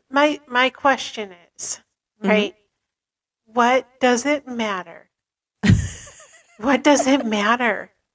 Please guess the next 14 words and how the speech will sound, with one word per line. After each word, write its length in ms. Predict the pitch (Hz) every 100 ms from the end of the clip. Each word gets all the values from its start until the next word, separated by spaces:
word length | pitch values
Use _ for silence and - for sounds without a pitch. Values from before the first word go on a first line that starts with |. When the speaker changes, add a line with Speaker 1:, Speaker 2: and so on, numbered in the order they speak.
| _ _ _ _ _ _ - 311 -
Speaker 1:
Like, 200 | 269 262 - - _ -
Speaker 2:
It 100 | 233
Speaker 1:
why 200 | 240 277
does 240 | 294 285
it 80 | 311
Speaker 2:
doesn't. 160 | 269 254
Speaker 1:
matter? 440 | 269 349 392 269
What 200 | 269 277
does 100 | 302
it 140 | 294
matter 400 | 277 302 311 294 -
if 220 | 269 262
Speaker 2:
It 180 | 165 143
doesn't. 600 | 143 143 135 135 135